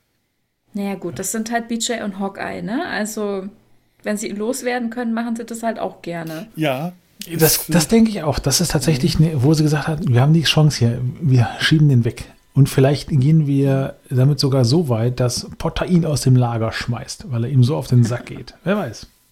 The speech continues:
Speaker 2: <laughs>
Speaker 3: Alles
Speaker 1: Und
Speaker 3: eiskalte
Speaker 1: als
Speaker 3: Berechnung.
Speaker 1: Newsom, als Newsom dann kam und betrat das Zelt, also den Sumpf, ja, dann, das war wie Kindergeburtstag da drin, oder?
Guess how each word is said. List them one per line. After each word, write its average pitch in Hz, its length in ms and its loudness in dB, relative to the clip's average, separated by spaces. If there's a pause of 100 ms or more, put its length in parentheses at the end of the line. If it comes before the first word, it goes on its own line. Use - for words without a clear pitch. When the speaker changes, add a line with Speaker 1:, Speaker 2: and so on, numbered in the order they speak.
(120)
Speaker 2:
<laughs> - 680 -8
Speaker 3:
Alles - 280 2
Speaker 1:
Und - 60 -10
Speaker 3:
eiskalte 156 420 -2
Speaker 1:
als 151 240 2
Speaker 3:
Berechnung. 117 400 2
Speaker 1:
Newsom, 349 100 -4 (1600)
als 214 240 -6
Newsom 240 420 -6
dann 220 180 -8
kam 214 380 -6
und - 400 -10
betrat 247 440 -6
das 226 220 -8
Zelt, 220 280 -6
also 208 160 -8
den 214 200 -4
Sumpf, 254 360 -6
ja, 208 240 -4
dann, 277 260 -4 (540)
das 240 200 -4
war 240 140 -4
wie 208 80 -16
Kindergeburtstag 220 880 -6
da 214 120 -6
drin, 202 340 -6
oder? 262 220 -6